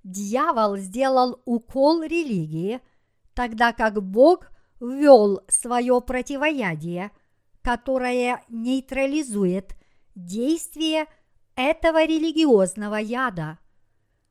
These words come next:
Особым лекарством, которое щедро дает Бог и которое исцеляет вас от смертоносного яда сатаны, является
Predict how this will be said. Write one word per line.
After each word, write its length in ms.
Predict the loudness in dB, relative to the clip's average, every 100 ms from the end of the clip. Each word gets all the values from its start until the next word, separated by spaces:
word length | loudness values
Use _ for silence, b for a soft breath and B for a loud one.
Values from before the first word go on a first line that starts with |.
| _ -2
Особым 680 | -2 0 4 4 6 2
лекарством, 920 | 2 -2 0 0 0 -4 -10 -10 -10 -14 _ _ _
которое 560 | -4 -2 0 0 0 -2
щедро 640 | -4 -6 -2 -2 -2 -4
дает 400 | -2 -4 -2 -4
Бог 400 | -4 -4 -4 -6 -16 _ _ _ _ _ -12
и 100 | -2
которое 580 | -2 0 -2 2 2
исцеляет 1000 | 0 -2 -8 -8 -8 -2 2 2 0 -8 -8
вас 420 | -6 -4 -4 -6 -8 _ _ -10
от 340 | -6 -6 -8 -4
смертоносного 1160 | -4 -2 -4 -2 0 0 0 -2 -4 -8 -4 -4
яда 460 | -4 -4 -4 -4
сатаны, 800 | -6 -6 -8 -6 -6 -4 -6 -8 _ _ _ _ _ -16
является 1160 | -6 -4 -4 2 4 4 -2 -2 0 0 -2